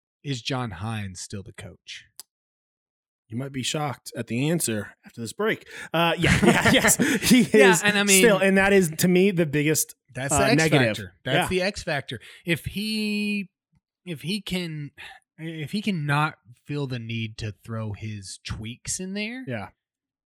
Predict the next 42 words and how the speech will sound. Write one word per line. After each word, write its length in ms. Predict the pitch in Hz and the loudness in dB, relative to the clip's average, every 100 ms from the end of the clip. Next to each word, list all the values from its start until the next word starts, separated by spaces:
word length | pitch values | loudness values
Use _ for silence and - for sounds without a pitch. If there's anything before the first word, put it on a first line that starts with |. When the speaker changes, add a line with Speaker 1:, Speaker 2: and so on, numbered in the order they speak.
| _ _ | _ _
Speaker 1:
then 120 | 175 | -2
I 80 | 160 | -2
think 320 | - 160 165 | -4 -6 -6
that 220 | 170 143 | -8 -8
this 200 | 165 175 | -6 -4
is 160 | 202 214 | -6 -8
a 40 | |
Speaker 2:
Yeah. 120 | 170 147 | -8 -6
Speaker 1:
potential 460 | - 202 202 226 | -4 -4 -4 -4
playoff 380 | 190 208 285 294 | -4 -4 -6 -8
team. 340 | 254 330 117 110 | -8 -8 -6 0
Speaker 2:
I 180 | 156 | 2
hope 280 | 160 160 180 | 2 4 2
Speaker 1:
And 80 | 135 | 2
Speaker 2:
that 120 | 147 | 0
he's 280 | 135 151 139 - | 2 2 0 -2
on 160 | 135 | -2
a 80 | 131 | 0
short 300 | 117 135 110 | -2 -2 -4
leash 380 | 101 87 - - | -8 -8 -8 -8
in 120 | - 92 | -10 -10
Nashville. 500 | 85 - - - _ _ _ _ _ - | -10 -12 -14 -18 _ _ _ _ _ -4
I 100 | 139 | 0
don't, 180 | 175 175 | 0 0
I'm 120 | 151 | 2
not 180 | 170 170 | 2 2
saying 200 | 185 165 | 2 4
he 60 | 160 | 2
should 120 | 156 | 0
be 80 | 135 | 0
fired 240 | 151 160 | 0 0
just 120 | 151 | 2
yet, 120 | 180 147 | 0 0
but 140 | 120 | -2
he 80 | 139 | 0
needs 120 | 135 | 0
to 20 | |
be 60 | 127 | -2
on 100 | 117 | -4
a 40 | |
short 220 | 117 110 104 | -4 -6 -4
leash 420 | 107 104 - | -4 -4 -8